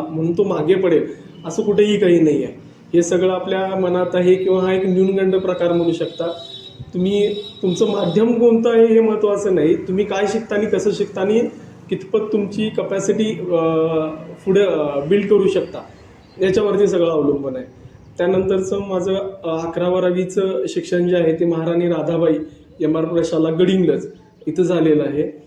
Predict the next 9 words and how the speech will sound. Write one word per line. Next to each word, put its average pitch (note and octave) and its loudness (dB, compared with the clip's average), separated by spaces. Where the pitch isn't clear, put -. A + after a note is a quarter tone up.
अ, C#3 -8
आयुष्यात E3+ 0
पहिल्यांदा F3+ 2
तेव्हा F#3 0
इंग्लिशला E3+ 0
जास्त E3+ -2
एक्सपोज F3+ 2
झालो, D3+ -2
असं D3+ 2